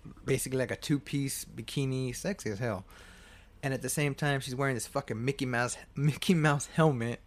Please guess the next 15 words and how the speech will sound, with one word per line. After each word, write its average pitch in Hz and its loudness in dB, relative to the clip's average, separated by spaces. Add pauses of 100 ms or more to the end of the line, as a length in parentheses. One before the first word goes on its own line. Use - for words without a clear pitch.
(260)
To 170 8
me, 269 6
it 208 6
looked 170 8
like 151 8
Mickey 143 2
Mouse. 123 -2 (680)
I'm 151 4
sorry, - -2 (600)
but 104 -12
she 156 -2
looked 208 4
like 151 2
Mickey 147 4
Mouse. 110 -6